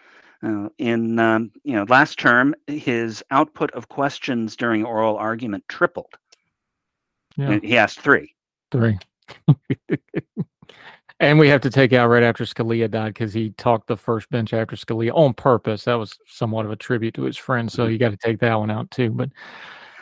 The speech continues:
Speaker 2: a little
Speaker 1: Uh,
Speaker 2: bit
Speaker 1: but
Speaker 2: of
Speaker 1: I'll tell
Speaker 2: fun.
Speaker 1: you the real reason why, and, and this may get a little bit heavy again because it goes back to tea leaf reading.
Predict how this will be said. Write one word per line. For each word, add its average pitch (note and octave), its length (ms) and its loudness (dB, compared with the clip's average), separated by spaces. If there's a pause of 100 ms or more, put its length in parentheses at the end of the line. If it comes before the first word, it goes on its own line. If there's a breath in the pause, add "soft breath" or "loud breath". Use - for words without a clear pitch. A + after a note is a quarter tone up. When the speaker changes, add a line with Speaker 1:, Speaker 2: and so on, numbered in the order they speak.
(100)
Speaker 2:
a C#3 40 8
little D3+ 160 8
Speaker 1:
Uh, A#2 40 4
Speaker 2:
bit C3+ 120 10
Speaker 1:
but B2 80 8
Speaker 2:
of - 0 -
Speaker 1:
I'll F3+ 100 8
tell - 140 6
Speaker 2:
fun. C4 100 8
Speaker 1:
you C4+ 80 2
the A3 140 0
real E3+ 320 2
reason C#3+ 420 0
why, A#2 540 -2 (100)
and, C3 240 -4
and C3 240 -2 (100)
this D3 220 0
may D3 140 2
get B2 160 0
a B2+ 40 -6
little A#2+ 200 -2
bit A2 160 -2
heavy D#3+ 340 -2
again G2 300 -6
because A#2+ 320 -8
it G#2+ 40 -18
goes A2+ 220 -6
back G2 260 -4
to - 100 -20
tea D#3 160 0
leaf A#2 260 -2
reading. D#2 340 -10